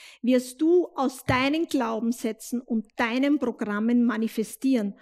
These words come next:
und eben nicht aus deiner Wahrheit. Um dir jetzt diesen Kern, diese Essenz ein bisschen näher zu bringen, von dem ich die ganze Zeit spreche,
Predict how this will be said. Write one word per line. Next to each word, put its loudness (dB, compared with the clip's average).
und 0
eben 2
nicht 2
aus -4
deiner 0
Wahrheit. -8
Um 0
dir 2
jetzt -6
diesen -2
Kern, -6
diese -2
Essenz -2
ein 0
bisschen 0
näher 0
zu -2
bringen, -4
von -2
dem -2
ich -2
die -6
ganze -4
Zeit -10
spreche, -10